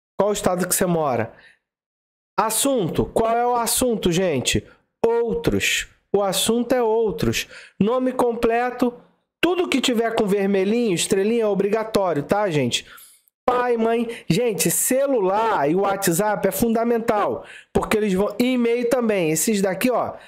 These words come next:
são fundamentais, ó. E telefone fixo e profissional nem precisa colocar, ó. Telefone celular, WhatsApp, e-mail, fundamentais, porque vai, é, eles vão entrar em contato contigo pelo celular pra validar o seu cadastro e tudo mais.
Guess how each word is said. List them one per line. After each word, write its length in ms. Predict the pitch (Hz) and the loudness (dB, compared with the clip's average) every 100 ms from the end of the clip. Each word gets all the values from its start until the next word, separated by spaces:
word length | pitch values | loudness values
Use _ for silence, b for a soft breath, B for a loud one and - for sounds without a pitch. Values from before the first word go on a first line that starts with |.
| B | B
são 220 | - 247 | -2 0
fundamentais, 840 | 254 233 240 277 269 220 170 131 | 0 0 0 0 0 0 0 0
ó. 260 | 120 117 - | 0 0 -2
E 280 | 190 226 240 | 0 0 0
telefone 460 | 233 254 254 294 285 | 0 0 0 0 0
fixo 300 | 277 226 240 | 0 0 -2
e 40 | |
profissional 340 | 226 233 - 254 | 0 0 0 0
nem 100 | 320 | 0
precisa 220 | - 320 | -2 0
colocar, 400 | 320 285 262 175 | 0 0 0 0
ó. 180 | 120 90 B B B | -2 -4 B B B
Telefone 500 | 175 180 175 247 311 | -2 0 2 0 0
celular, 640 | 311 285 262 226 185 156 135 | 0 0 2 2 2 2 2
WhatsApp, 1120 | 143 190 254 254 233 180 208 180 - 123 - - | 2 2 0 0 0 2 0 0 -2 -2 -2 -2
e-mail, 640 | 214 208 240 220 123 B B B - | 0 2 0 0 -2 B B B -6
fundamentais, 1400 | - 294 311 247 220 240 240 220 - 160 131 110 - B B - | -2 0 2 0 0 0 0 0 0 2 2 0 -4 B B -4
porque 580 | 156 208 202 214 - - _ | 0 0 2 0 -2 -10 _
vai, 420 | 156 165 175 175 175 | -2 0 2 0 2
é, 280 | 160 151 | 2 2
eles 200 | 151 165 | 2 2
vão 260 | 147 180 214 | 0 0 0
entrar 260 | 196 190 190 | 0 0 2
em 40 | |
contato 360 | 185 175 175 175 | 0 0 -2 0
contigo 320 | 170 185 170 | 0 0 0
pelo 180 | 175 160 | 0 0
celular 440 | - 147 180 202 | 0 0 0 0
pra 140 | 180 160 | 0 0
validar 760 | 160 156 143 160 160 - - | 0 0 0 0 -2 -10 -4
o 60 | 147 | -2
seu 160 | 143 165 | 0 0
cadastro 460 | 165 151 175 175 | 0 0 0 0
e 40 | 185 | 0
tudo 200 | 208 208 | 0 0
mais. 360 | 165 120 - | 0 0 -4